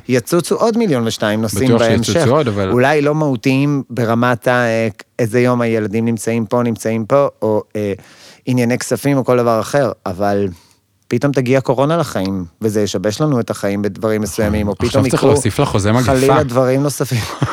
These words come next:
Speaker 2: <laughs>
Speaker 1: כאילו, החיים האלה הם באמת,
Speaker 2: במקרה
Speaker 1: באמת,
Speaker 2: של
Speaker 1: באמת
Speaker 2: מגפה.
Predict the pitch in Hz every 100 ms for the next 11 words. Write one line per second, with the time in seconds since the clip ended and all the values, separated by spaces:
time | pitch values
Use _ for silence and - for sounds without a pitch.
0 | - 196 - 139 139 143 143 - - 139
1 | 170 202 196 185 180 147 139 123 113 113
2 | 113 120 147 104 113 127 - - 131 -
3 | - - 175 - 110 90